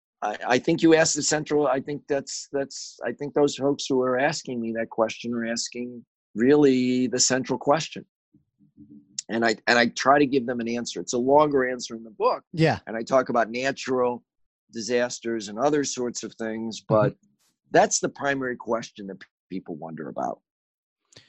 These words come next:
Speaker 2: Yeah, 'cause, I mean, I'm sure others answer it differently, and I'm sure that, you know, you, you elaborate a lot more in the book.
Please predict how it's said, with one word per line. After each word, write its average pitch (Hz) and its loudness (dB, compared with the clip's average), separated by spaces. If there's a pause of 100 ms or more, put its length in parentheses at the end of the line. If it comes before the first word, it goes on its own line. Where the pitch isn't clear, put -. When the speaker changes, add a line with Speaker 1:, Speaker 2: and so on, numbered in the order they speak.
(120)
Speaker 2:
Yeah, 127 2
'cause, 104 -6 (160)
I 127 -4
mean, 113 -4 (420)
I'm 135 0
sure 143 4 (100)
others 127 -2 (380)
answer 120 -8
it 113 -12
differently, 139 0
and 120 2
I'm 107 -2
sure 113 -4
that, 107 -4 (240)
you 117 -12
know, 107 -12
you, 107 -10
you 117 -6
elaborate 110 -4
a 107 -8
lot 107 -4
more 113 -2
in 107 -2
the 107 -2
book. 113 0